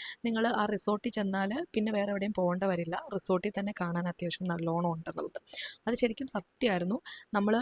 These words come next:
അങ്ങോട്ട് പോകുന്ന വഴി, അതായത് റിസോർട്ടിലേക്ക് എത്തുന്നതിന് മുമ്പ് മോൻ ഉറങ്ങിയായിരുന്നു. അവൻ ഉറങ്ങിയ സമയത്ത് നമ്മളൊരു നല്ലൊരു ലൊക്കേഷനിൽ വണ്ടി നിർത്തിയിട്ട് ഫുഡ് കഴിച്ചായിരുന്നു. ഞാനും ഏട്ടനും ഫുഡ് കഴിച്ചായിരുന്നു.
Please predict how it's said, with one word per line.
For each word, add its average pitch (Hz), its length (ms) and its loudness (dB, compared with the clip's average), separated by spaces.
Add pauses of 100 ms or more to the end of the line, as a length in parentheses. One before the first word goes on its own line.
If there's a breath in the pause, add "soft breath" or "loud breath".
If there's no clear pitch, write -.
(120)
അങ്ങോട്ട് 208 300 0
പോകുന്ന 208 420 0
വഴി, 180 180 0
അതായത് 175 360 -6
റിസോർട്ടിലേക്ക് 196 720 -2 (380 loud breath)
എത്തുന്നതിന് 214 420 0
മുമ്പ് 202 280 -4
മോൻ 202 260 -2
ഉറങ്ങിയായിരുന്നു. 180 580 -2
അവൻ 196 120 -8
ഉറങ്ങിയ 190 320 -8
സമയത്ത് 185 360 -6
നമ്മളൊരു 196 360 -4 (400 loud breath)
നല്ലൊരു 190 380 2
ലൊക്കേഷനിൽ 185 600 0
വണ്ടി 180 280 0
നിർത്തിയിട്ട് 170 500 -6
ഫുഡ് 185 340 2
കഴിച്ചായിരുന്നു. 160 600 4
ഞാനും 196 320 0
ഏട്ടനും 180 300 0
ഫുഡ് 170 220 -4
കഴിച്ചായിരുന്നു. 170 540 0